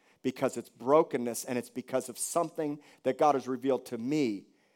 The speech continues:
that must be revealed to you, but the only way I know to show it to you is to live it out loud and then to love you perfectly. Because if I will love you perfectly, I can show you what God's doing in me,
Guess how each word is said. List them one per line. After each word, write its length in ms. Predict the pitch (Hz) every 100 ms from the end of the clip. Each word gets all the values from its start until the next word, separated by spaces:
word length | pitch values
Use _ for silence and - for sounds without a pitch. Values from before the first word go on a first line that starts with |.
| _ _ _
that 200 | - 131
must 260 | 139 151 -
be 100 | 139
revealed 440 | 127 127 127 123
to 80 | 101
you, 180 | 117 156
but 220 | 123 123
the 100 | 131
only 220 | 143 151
way 180 | 139 135
I 80 | 127
know 160 | 123 123
to 60 |
show 320 | 113 - 165
it 100 | 156 -
to 100 | 127
you 100 | 120
is 80 | 117
to 100 | 127
live 260 | 117 156 143
it 80 |
out 220 | 131 120 120
loud 360 | 143 131 117 - -
and 160 | 131 131
then 120 | 127
to 60 | 120
love 280 | 120 123 107
you 100 | 110
perfectly. 580 | - 113 110 - 95 - _ _
Because 280 | - 151 143
if 140 | 135
I 120 | 151 147
will 180 | 139
love 220 | 135 147 127
you 100 | 131
perfectly, 500 | - 165 151 135 131
I 80 |
can 180 | 135 123
show 300 | 113 - 165
you 180 | 160 135
what 160 | 131 127
God's 280 | 131 123
doing 260 | - 127 120
in 100 | 117
me, 280 | 151 147